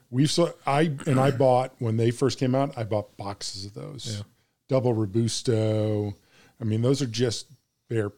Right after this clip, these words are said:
Speaker 1: just so rich and flavorful. Burn like a champ.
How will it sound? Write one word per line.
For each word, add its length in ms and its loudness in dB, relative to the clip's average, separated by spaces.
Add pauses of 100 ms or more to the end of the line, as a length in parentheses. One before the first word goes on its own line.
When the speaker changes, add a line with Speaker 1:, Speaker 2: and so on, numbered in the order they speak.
Speaker 1:
just 400 -2
so 280 2 (120)
rich 420 -2
and 200 -4
flavorful. 720 -8 (460)
Burn 260 4
like 200 -2
a 40 -8
champ. 560 -6